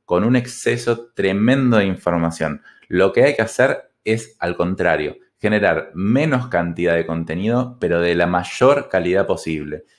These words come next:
Y ahí hay una oportunidad, porque realmente muy poca gente lo está haciendo bien.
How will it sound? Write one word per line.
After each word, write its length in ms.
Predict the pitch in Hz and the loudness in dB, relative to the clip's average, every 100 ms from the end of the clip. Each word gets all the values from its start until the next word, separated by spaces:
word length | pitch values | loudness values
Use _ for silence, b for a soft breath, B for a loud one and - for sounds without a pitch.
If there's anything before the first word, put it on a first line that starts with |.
| _ - | _ -4
Y 120 | 113 | 0
ahí 420 | 139 165 127 123 | 2 0 -2 -4
hay 160 | 117 143 | -2 -2
una 140 | 147 | 0
oportunidad, 640 | 123 101 - 113 123 107 - | -2 -2 -2 0 0 0 -4
porque 360 | 92 110 - - | -2 -2 -4 -4
realmente 420 | 147 175 180 156 | -2 -2 -2 -2
muy 380 | 131 147 175 185 | -2 -2 -2 -2
poca 300 | - 151 143 | -4 -4 -4
gente 420 | - 156 131 92 | -2 -2 0 0
lo 60 | 87 | -2
está 180 | - | -6
haciendo 400 | 78 - 85 80 | -8 -4 -2 0
bien. 300 | 78 78 76 | 0 -2 -6